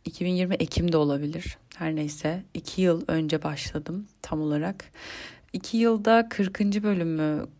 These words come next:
kaydediyorum. Bu güzel bir ilerleme diye düşünüyorum devamlılık açısından. Ee, yani hayatımda böyle, e, istikrar sağlıyor olmak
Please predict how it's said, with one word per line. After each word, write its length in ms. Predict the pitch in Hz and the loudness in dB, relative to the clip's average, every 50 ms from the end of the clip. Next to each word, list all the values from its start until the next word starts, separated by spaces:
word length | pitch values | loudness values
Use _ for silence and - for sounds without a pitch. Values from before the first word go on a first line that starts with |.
| _ _ | _ _
kaydediyorum. 1040 | - 170 160 156 156 - 165 151 156 - 156 156 156 160 160 180 196 214 214 202 185 | -2 0 0 0 0 -2 -4 -4 -4 -4 -2 0 0 0 -2 -2 -2 -2 -2 -2 -2
Bu 380 | 185 185 185 185 180 175 185 - - - - _ - - - | -2 -2 0 0 0 -2 -4 -8 -14 -20 -16 _ -12 -10 -8
güzel 640 | - - 170 165 165 156 180 175 175 180 175 160 | -6 -6 -4 -4 4 6 8 8 8 8 6 4
bir 220 | 156 151 147 143 - | 2 0 0 0 0
ilerleme 580 | 143 156 151 143 147 151 143 139 139 135 131 | 0 0 0 2 2 2 2 2 0 -2 -2
diye 260 | 127 147 160 165 151 151 | 0 0 0 0 -2 -4
düşünüyorum 680 | 156 - - - 170 170 170 156 151 147 151 156 160 - - - | -6 -4 -4 -2 0 2 2 2 2 2 0 -2 -4 -8 -2 2
devamlılık 600 | 165 165 165 160 156 156 156 156 151 151 160 - | 4 6 8 8 6 6 4 4 2 2 0 0
açısından. 640 | 151 147 - - - - 147 143 143 143 156 175 - - - - | -2 -4 -4 -4 -2 0 0 2 2 0 0 -2 -6 -10 -6 -2
Ee, 80 | - - | 0 2
yani 440 | 101 - - - - 165 156 151 151 | 2 2 2 2 2 2 2 2 2
hayatımda 560 | 170 165 160 160 160 - - 165 160 160 160 | 2 2 2 0 -2 -4 -4 -4 -4 -2 -2
böyle, 300 | 156 160 156 160 160 - - - - - _ - - - | -2 0 2 2 0 0 -2 -6 -18 -20 _ -10 -8 -6
e, 180 | - - - | -4 -4 -2
istikrar 640 | - - - - - - - - - - 165 165 170 | -2 -4 -4 -4 -6 -6 -8 -4 -2 0 2 2 0
sağlıyor 540 | - - 170 160 160 165 165 170 175 170 175 | 0 0 0 0 0 0 0 0 0 0 0
olmak 600 | 147 147 147 160 175 185 - - - - - | 0 0 0 0 -2 -2 -4 -8 -10 -10 -10